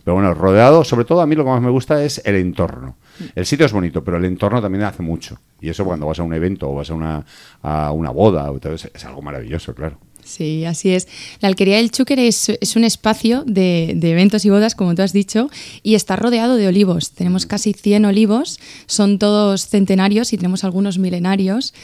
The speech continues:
Speaker 2: La verdad que impacta,
Speaker 1: Muy
Speaker 2: impacta
Speaker 1: bonito, bien
Speaker 2: verlos.
Speaker 1: iluminado, todo, y entonces, claro, eso llama mucho la atención.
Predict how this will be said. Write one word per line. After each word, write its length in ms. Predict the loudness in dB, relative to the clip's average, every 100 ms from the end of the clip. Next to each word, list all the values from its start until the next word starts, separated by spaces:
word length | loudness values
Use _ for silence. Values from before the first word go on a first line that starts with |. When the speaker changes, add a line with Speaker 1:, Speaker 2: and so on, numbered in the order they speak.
| -20 -6
Speaker 2:
La 120 | 2
verdad 260 | 2 2 0
que 280 | 0 0 0
impacta, 600 | 2 2 2 -2 -2 -6
Speaker 1:
Muy 120 | -6 -8 -6
Speaker 2:
impacta 240 | -2 2
Speaker 1:
bonito, 460 | 2 2 4 4 4
bien 140 | 4
Speaker 2:
verlos. 160 | 4 4
Speaker 1:
iluminado, 680 | 2 2 2 4 4 4 2
todo, 320 | 2 2 2
y 40 |
entonces, 260 | 0 -2 -4
claro, 220 | 0 0
eso 160 | 0 -2
llama 280 | 0 -2 0
mucho 260 | -2 -4
la 40 | -8
atención. 340 | -10 -14 -16